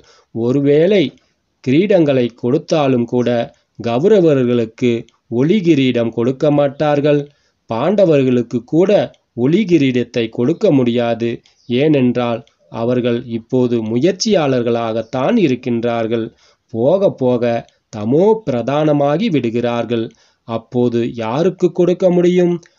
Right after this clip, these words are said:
ஆகையினால் இந்த அனைத்து அடையாளங்களையும்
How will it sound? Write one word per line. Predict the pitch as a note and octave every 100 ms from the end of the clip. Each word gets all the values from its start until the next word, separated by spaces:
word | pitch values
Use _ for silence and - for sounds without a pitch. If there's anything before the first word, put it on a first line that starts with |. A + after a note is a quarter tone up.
| _
ஆகையினால் | A#2+ A#2+ B2+ B2 A#2+ A#2 A#2+ A#2 - _ _ -
இந்த | B2 C3 B2 A#2
அனைத்து | - A#2 C#3 G#3 F3+ - C3+ - -
அடையாளங்களையும் | A#2+ D#3 G#3 F#3 C#3 B2+ A#2+ A#2+ A#2